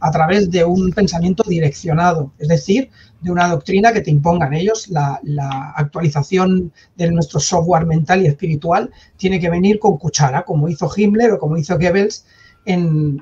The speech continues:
en, a través de la publicidad nazi. Y eso, en eso no ha cambiado, y lo vemos. O sea, hay un puro enfrentamiento ahora mismo que está más que orquestado. Mm, lo que sucede con la amnistía ahora mismo, que yo creo que se va a dar, yo creo que va a suceder, porque Pedro Sánchez es un,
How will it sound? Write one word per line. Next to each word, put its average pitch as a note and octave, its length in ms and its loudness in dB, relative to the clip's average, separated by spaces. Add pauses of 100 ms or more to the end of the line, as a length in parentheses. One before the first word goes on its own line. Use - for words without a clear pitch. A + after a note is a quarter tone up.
(140)
en, D3+ 320 -2
a D#3 80 0
través D#3 280 0
de F#3 80 2
la F3 120 2
publicidad D#3 480 0
nazi. D3+ 400 -4 (300)
Y F#3 140 0
eso, A#3+ 200 4
en G3 140 2
eso A#3 160 -2
no A3 80 2
ha D#3 80 0
cambiado, D3 460 0
y E3+ 40 -4
lo E3+ 120 0
vemos. D#3+ 500 0
O - 40 -20
sea, D3+ 180 -14
hay E3+ 100 -4
un F#3+ 100 2
puro G#3+ 200 4
enfrentamiento E3+ 760 0
ahora E3 160 2
mismo A3 400 2 (360)
que F#3+ 100 0
está D#3 760 2
más E3 420 0
que F#3+ 300 2
orquestado. D3+ 880 2 (920)
Mm, D#3 420 -2 (120)
lo F3 200 -2
que E3 80 -2
sucede F#3+ 420 0
con A3+ 120 -2
la F3 60 4
amnistía D#3+ 480 0
ahora D#3 160 2
mismo, E3+ 300 2
que D#3 120 -2
yo D#3+ 140 2
creo E3 160 -2
que D#3 80 2
se E3 160 -2
va C#3+ 140 4
a - 20 0
dar, G3 340 0
yo D3 140 -4
creo D3+ 160 -4
que D3+ 80 -6
va D3 60 0
a C#3+ 40 0
suceder, D#3+ 520 -2
porque D3+ 240 -4
Pedro D#3+ 240 0
Sánchez E3+ 420 -2
es D#3 140 0
un, D#3 200 0